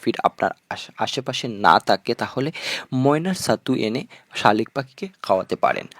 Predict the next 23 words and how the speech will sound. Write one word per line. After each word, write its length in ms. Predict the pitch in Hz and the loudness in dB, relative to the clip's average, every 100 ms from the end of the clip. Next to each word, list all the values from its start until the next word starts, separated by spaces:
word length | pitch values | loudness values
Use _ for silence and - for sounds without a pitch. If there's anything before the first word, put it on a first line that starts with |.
| - | -2
আবার 280 | 143 160 170 | 0 2 0
বিস্কিট 460 | 113 127 - - 170 | 0 0 0 -4 -10
ভিজিয়ে 580 | 110 120 123 147 143 185 - | -2 -2 0 -2 -4 -6 -6
ব্রয়লার 320 | 107 107 104 107 - _ _ _ _ - | 0 2 2 0 -4 _ _ _ _ -6
ফিডের 320 | 120 113 107 | 0 2 2
মতো 380 | 104 101 - 107 | 0 -2 0 0
করে, 320 | - 101 113 - - - | 2 2 0 -6 -20 -14
এ, 160 | - - | -10 -8
মুখে 360 | 101 110 - - | -4 -4 -4 -4
তুলে 280 | 101 107 - _ | -4 -4 -6 _
খাবার 320 | - 101 92 | -2 0 0
দিতে 220 | 92 92 - | -4 -6 -2
পারেন 280 | 90 143 | 0 0
বাচ্চাগুলোকে। 760 | 139 95 90 95 90 90 - - _ _ - | 2 2 4 0 -2 -6 -10 -20 _ _ 6
পাখি 260 | 143 - 226 | 6 6 0
যখন 260 | 226 240 | -4 -2
নিজে 400 | 180 123 123 156 | -2 2 2 0
নিজে 200 | 185 175 | -2 -4
খাবার 340 | 165 107 104 98 | -2 0 2 0
খেতে 280 | - - | -2 -6
শিখে 360 | 131 - - 120 | -6 -8 -10 0
যায়, 160 | - 127 - | 2 2 0
তখন 280 | 110 170 | 0 0